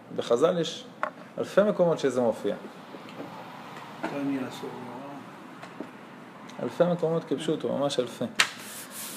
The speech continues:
Speaker 1: עכשיו, מהענווה, עקב ענווה, יראת השם. בסדר, מהענווה אתה יכול להגיע ליראת השם.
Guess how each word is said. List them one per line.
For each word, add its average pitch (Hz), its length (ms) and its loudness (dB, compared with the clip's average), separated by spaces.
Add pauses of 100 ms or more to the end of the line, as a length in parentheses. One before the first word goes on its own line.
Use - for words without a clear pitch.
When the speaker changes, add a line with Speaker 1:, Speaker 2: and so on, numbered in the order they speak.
(120)
Speaker 1:
עכשיו, 208 400 12
מהענווה, 156 720 10
עקב 190 340 8
ענווה, 143 440 12
יראת 156 340 8
השם. 110 720 6 (640)
בסדר, 180 260 12
מהענווה 180 560 6
אתה 165 140 6
יכול 180 200 8
להגיע 156 480 6 (720)
ליראת 123 360 8
השם. 104 260 0